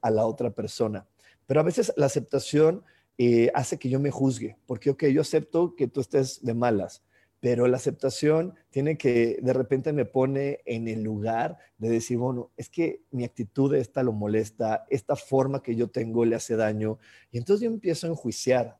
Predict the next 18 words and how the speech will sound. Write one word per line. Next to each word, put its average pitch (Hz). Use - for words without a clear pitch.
de 110
cómo 127
soy, 110
y, 113
y 117
ya, 113
y 127
de 127
repente 147
este 160
enjuiciamiento, 127
cuando 113
hay 135
aceptación, 123
lo 113
empiezo 123
a 139
justificar. 110